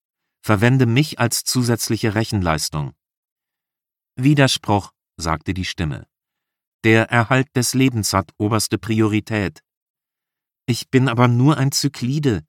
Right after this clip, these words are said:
protestierte Ayo. „Und dort draußen sind vier Lebewesen, die gerettet werden müssen.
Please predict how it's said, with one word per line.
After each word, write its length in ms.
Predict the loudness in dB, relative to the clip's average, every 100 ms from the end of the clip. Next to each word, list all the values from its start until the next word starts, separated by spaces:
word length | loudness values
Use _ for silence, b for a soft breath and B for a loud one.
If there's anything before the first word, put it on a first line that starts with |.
| _ _ _
protestierte 720 | -10 -8 -6 -6 -4 -4 -4
Ayo. 440 | -6 -8 -10 -18 -20 _ _ _ _ _ _ _ -2
„Und 220 | 2 4
dort 160 | 4 6
draußen 340 | 4 4 0
sind 220 | 0 -2
vier 260 | -2 2 4
Lebewesen, 680 | 4 4 4 4 0 0
die 120 | -4 -2
gerettet 460 | -2 0 -2 0
werden 300 | 0 0 0
müssen. 420 | 0 0 -4 -6